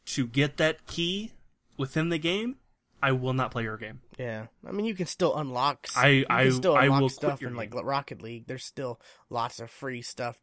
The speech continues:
Speaker 2: they unlock, but they have, like, premium stuff that are in the crates, like, crazy skins that are, l-, you know, like,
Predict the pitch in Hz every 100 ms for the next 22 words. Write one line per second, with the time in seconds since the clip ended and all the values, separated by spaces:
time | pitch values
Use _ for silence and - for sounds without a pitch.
0 | - 117 120 110 113 113 - - 113 117
1 | 117 107 113 - - - 127 127 123 123
2 | 120 _ _ _ _ - - 120 117 -
3 | 110 117 117 120 - 123 117 - - 101
4 | 101 104 - - _ _ _ _ - 139
5 | 131 127 123 120 - - - 135 127 120
6 | 120 117 117 123 117 117 80 71 120 120
7 | - 123 123 117 113 110 113 -